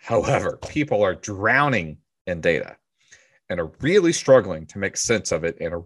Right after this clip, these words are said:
real practical way. So with this in mind, it's a pleasure to have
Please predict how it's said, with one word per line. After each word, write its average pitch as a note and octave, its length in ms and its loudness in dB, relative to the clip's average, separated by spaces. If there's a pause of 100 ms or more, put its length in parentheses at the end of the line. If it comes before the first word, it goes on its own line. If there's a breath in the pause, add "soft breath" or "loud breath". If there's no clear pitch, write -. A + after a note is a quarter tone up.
real B2 180 0
practical F#2+ 920 -8
way. D#2 180 -2 (1400 soft breath)
So G#2+ 240 0
with A#2 160 -4
this F#3+ 160 2
in D#3+ 100 4
mind, G2 380 4
it's G2+ 160 -2
a - 60 -10
pleasure A#2 260 0
to G2+ 100 0
have F#2+ 320 0